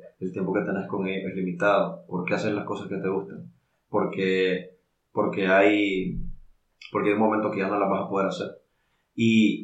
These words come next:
y bueno, también, o sea, en, en ese sentido que acabo de decir, o, o, o respaldando la frase que acabo de decir, de que eventualmente ya no vas a poder hacer las cosas que te gustan, incluso antes de la muerte, eh,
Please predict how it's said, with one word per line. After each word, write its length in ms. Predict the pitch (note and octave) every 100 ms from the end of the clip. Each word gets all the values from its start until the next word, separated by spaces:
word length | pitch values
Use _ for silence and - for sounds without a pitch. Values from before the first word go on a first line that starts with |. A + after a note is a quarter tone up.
| A2+
y 40 | A2
bueno, 340 | B2+ G2+ E2+
también, 360 | G#2+ F#2+ G#2 A2
o 60 | G#2+
sea, 240 | A2+ -
en, 280 | A2 G#2+ - _ _ _
en 160 | A2 G#2+
ese 180 | A2 C3
sentido 640 | B2 A2 C3 B2 G2 -
que 120 | -
acabo 300 | F2 F#2 A2
de 80 | G#2+
decir, 220 | F#2 A#2 G#2
o, 80 | F2
o, 220 | F2+ E2+
o 120 | F#2 F#2+
respaldando 580 | F2 F#2 F#2 G2 A2+ A2+
la 120 | F#2
frase 240 | - G#2+
que 60 | -
acabo 260 | F#2 G2 F#2+
de 40 |
decir, 280 | F2 G2 F#2
de 140 | E2+
que 280 | - - - -
eventualmente 880 | F#2+ F#2 F2 F#2+ G2+ G2+ G#2+ G2 - - - - - - -
ya 180 | F#2+ G2+
no 100 | G#2+
vas 140 | G#2+ A2
a 40 |
poder 280 | G#2+ G#2+ G#2+
hacer 200 | - C3
las 140 | G#2+
cosas 220 | - G2+ G2+
que 100 | F#2
te 100 | F#2+
gustan, 400 | F#2+ - - - _ _ -
incluso 480 | G2+ G2 A2 A2+ A2
antes 180 | A2+
de 80 | A2
la 100 | G2+
muerte, 520 | F#2+ A2+ - - - - _ _ _ _ _ -
eh, 420 | F#2+ F2+ E2+ E2+